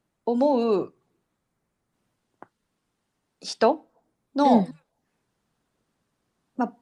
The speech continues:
Speaker 1: 数？
Speaker 2: うん。
Speaker 1: の影響はやっぱりこうどうしてもあるから、
Speaker 2: うん。
Speaker 1: それをも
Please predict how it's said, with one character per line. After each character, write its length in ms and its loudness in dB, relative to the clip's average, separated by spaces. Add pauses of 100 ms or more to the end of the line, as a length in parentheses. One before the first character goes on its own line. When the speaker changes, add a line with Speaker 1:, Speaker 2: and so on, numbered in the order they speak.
(260)
Speaker 1:
数？ 520 -2 (520)
Speaker 2:
う 260 4
ん。 240 -6 (2500)
Speaker 1:
の 140 -2
影 240 2
響 280 2
は 80 4
や 60 4
っ 80 -14
ぱ 100 0
り 300 -2
こ 140 -12
う 40 -8
ど 160 -4
う 60 -4
し 100 -8
て 100 0
も 160 -2
あ 60 0
る 100 -6
か 140 -4
ら、 360 0 (440)
Speaker 2:
う 80 -6
ん。 600 -2 (920)
Speaker 1:
そ 100 -4
れ 180 2
を 280 4
も 420 -4